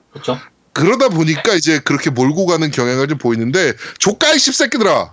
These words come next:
Speaker 2: 네, 이렇게 외쳐주고 싶습니다. 자, 그리고 많은 분들이 기다리시던 신작 게임 소식입니다. 데스티니 투가, 어, 발표가 됐습니다.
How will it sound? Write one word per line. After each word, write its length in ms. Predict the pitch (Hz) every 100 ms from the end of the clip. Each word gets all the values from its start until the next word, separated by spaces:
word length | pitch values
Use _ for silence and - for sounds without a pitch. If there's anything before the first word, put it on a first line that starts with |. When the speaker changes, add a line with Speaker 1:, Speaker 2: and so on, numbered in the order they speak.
| 101
Speaker 2:
네, 80 | 95 90 85 120 180
이렇게 300 | - - 101
외쳐주고 440 | 104 - 107 98
싶습니다. 720 | - - 104 82 80 98 202 - _ _ - 139 143 - _ - - - - - - -
자, 120 | 254
그리고 560 | 285 277 311 302 196 165
많은 360 | 160 220 339
분들이 320 | 330 302 294 220
기다리시던 560 | 208 233 208 190 156
신작 460 | 143 202 190 185 -
게임 220 | 180 151
소식입니다. 460 | 147 139 127 107 92
데스티니 540 | 123 156 - 285 247
투가, 460 | - 269 190 98 - _ _ _ _ _ _ _ _ _ -
어, 680 | 135 139 131 127 117 110 104
발표가 360 | 147 139 147
됐습니다. 500 | 113 - 101 85 82